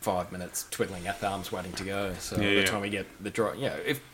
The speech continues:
Speaker 1: we're on it, we could do a driver swap and fuel in two minutes.
Speaker 2: Mm.
Speaker 1: So
Speaker 2: And that's in that segregated area, just
Speaker 1: Yeah, they
Speaker 2: past the pits?
Speaker 1: Yeah, they
Speaker 2: Yeah.
Speaker 1: run it on the burnout pad.
Speaker 2: Yeah, yeah,
Speaker 1: Yeah,
Speaker 2: yeah,
Speaker 1: so
Speaker 2: okay, yep. Yeah, no, I
Speaker 1: Yeah.
Speaker 2: saw that. It was quite smart the way they do that.
Speaker 1: Yeah,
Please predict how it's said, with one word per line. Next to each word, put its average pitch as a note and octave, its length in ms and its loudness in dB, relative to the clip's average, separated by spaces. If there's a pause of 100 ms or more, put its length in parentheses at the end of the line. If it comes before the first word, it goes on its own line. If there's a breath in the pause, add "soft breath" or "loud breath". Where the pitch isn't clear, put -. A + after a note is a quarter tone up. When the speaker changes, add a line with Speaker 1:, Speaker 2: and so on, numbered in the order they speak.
(160)
Speaker 1:
we're C#3 220 12
on B2 160 12
it, F#2+ 100 0
we A2 80 0
could A#2 160 2
do A2+ 140 4
a - 20 -2
driver F#2 320 -2
swap F#2 340 -2
and F#2 120 -6
fuel F#2+ 260 -2
in E2 80 -8
two F#2+ 160 -6
minutes. D#2+ 380 -10 (100)
Speaker 2:
Mm. F2+ 280 0 (180)
Speaker 1:
So - 220 -2 (100)
Speaker 2:
And C3+ 120 8
that's F3 220 8
in D3 80 8
that B2+ 220 6
segregated A2 680 8
area, C#3+ 580 8
just - 100 2
Speaker 1:
Yeah, A#2 180 10
they A#2 60 10
Speaker 2:
past A2+ 260 10
the A#2+ 80 2
pits? E3 340 0
Speaker 1:
Yeah, C3 200 10
they A#2 100 10
Speaker 2:
Yeah. A2+ 60 12
Speaker 1:
run A#2 120 8
it G#2+ 80 2
on G2+ 120 0
the F2 40 -8
burnout G2+ 340 2
pad. E2+ 200 -2 (120)
Speaker 2:
Yeah, A2 160 8
yeah, F2 260 0
Speaker 1:
Yeah, - 20 -2
Speaker 2:
yeah, F#2+ 280 0
Speaker 1:
so F2+ 140 2
Speaker 2:
okay, D#2+ 200 4 (160)
yep. F2+ 180 -2 (140)
Yeah, G#2 180 0
no, A#2+ 160 6
I C3+ 40 8
Speaker 1:
Yeah. D3 60 8
Speaker 2:
saw E3+ 220 6
that. F#2 180 6
It B2+ 40 4
was D3+ 200 2 (220)
quite - 240 6
smart A2+ 400 8
the A2 60 0
way G2 160 8
they F#2 140 4
do G2 180 4
that. D#2 260 2
Speaker 1:
Yeah, A#3+ 200 6